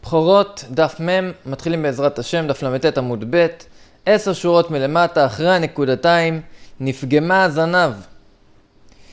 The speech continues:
בזמן חז"ל, כשהיו רוצים למדוד מרחק, לא משתמשים עם סנטימטר, מטר, קילומטר, היו משתמשים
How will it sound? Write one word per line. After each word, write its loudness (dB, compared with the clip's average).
בזמן 0
חז"ל, 2
כשהיו -2
רוצים 0
למדוד 2
מרחק, -2
לא -2
משתמשים -4
עם -4
סנטימטר, 0
מטר, 2
קילומטר, 2
היו 0
משתמשים -2